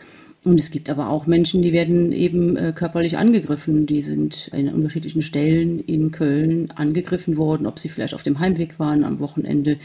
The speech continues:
Gleichgeschlechtliche Menschen vielleicht, die sie an der Hand fassen, werden, äh, diskriminiert oder angegriffen. Das passiert. Da kenn-, also ich würde jetzt aus meiner Selbstverteidigungskarriere oder aus der Trainingskarriere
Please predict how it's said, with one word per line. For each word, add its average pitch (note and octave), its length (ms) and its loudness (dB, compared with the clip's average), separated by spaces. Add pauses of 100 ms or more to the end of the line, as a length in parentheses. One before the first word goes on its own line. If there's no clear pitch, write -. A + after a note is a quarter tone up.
(220)
Gleichgeschlechtliche E3 800 0
Menschen E3 340 4
vielleicht, D#3 360 -4
die E3+ 60 0
sie D#3 120 -10
an C#3+ 120 0
der C#3 120 -2
Hand D3+ 160 0
fassen, E3 480 -2 (340)
werden, D3 420 2
äh, D3 300 -2
diskriminiert D#3 720 2
oder - 240 -6
angegriffen. D#3 720 -2
Das - 140 -6
passiert. - 480 -4
Da D3 60 -4
kenn-, E3 220 4
also D#3+ 160 2
ich F3+ 180 0
würde F#3+ 180 6
jetzt F#3 260 4
aus D#3+ 120 -2
meiner E3+ 180 4
Selbstverteidigungskarriere E3+ 1160 0
oder D3+ 180 0
aus D3+ 120 -6
der D3 100 -4
Trainingskarriere D#3+ 760 -2